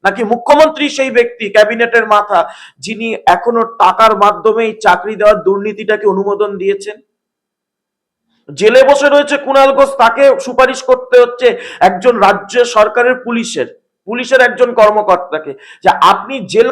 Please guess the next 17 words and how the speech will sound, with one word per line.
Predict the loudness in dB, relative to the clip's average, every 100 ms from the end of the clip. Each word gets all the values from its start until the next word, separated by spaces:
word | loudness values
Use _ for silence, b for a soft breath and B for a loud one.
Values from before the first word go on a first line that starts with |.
| 2
খাটছেন, | 0 -2 -6 -6 -6 _ _
কিন্তু | -4 4
আপনি | 4 4 -2 -8 -10 B B B _ _ _ _ _ _ _ _ -12
বলে | 0 4 6
দিন, | 4 2 -2 -10 -16 -2
আপনি | -2 0 -4
একটা | 0 -2 -2
চিরকুটে | -8 -4 0 0
লিখে | 0 -4 -4
দিন, | 0
তাহলে | 2 4 4
আমার | 4 2
এক | 4
আত্মীয়র | 2 0 0 -2 0
চাকরি | -2 0 -2
হয়ে | 0 0
যাবে। | -4 -8